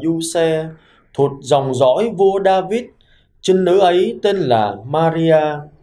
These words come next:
Sứ thần vào nhà trinh nữ và nói: "Mừng vui lên,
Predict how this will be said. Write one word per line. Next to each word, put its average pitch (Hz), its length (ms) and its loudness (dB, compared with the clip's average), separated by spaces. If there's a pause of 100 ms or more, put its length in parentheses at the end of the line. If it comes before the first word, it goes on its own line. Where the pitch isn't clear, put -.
(400)
Sứ 233 280 0
thần 147 240 0
vào 143 180 2
nhà 135 280 2
trinh 214 200 -2
nữ 202 320 -2
và 123 160 2
nói: 131 480 0 (460)
"Mừng 127 400 -2
vui 202 200 2
lên, 202 360 0